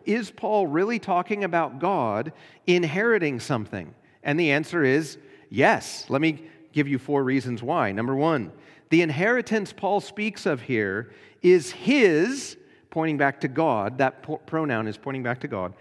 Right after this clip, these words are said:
It is his inheritance, not our inheritance. The Apostle Paul knew the Greek word for our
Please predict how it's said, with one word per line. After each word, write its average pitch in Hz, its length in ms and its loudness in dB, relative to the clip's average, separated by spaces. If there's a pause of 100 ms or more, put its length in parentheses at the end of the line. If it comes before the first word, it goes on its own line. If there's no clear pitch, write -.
(380)
It 175 120 4
is 185 180 4
his 240 280 0
inheritance, 160 640 0 (380)
not - 800 -2
our 190 320 2
inheritance. 151 720 -2 (380)
The 180 80 6
Apostle 208 440 0
Paul 160 500 -2 (100)
knew 190 300 2
the 208 100 -2
Greek 190 320 -2
word 185 280 2
for 190 200 -4
our 170 420 0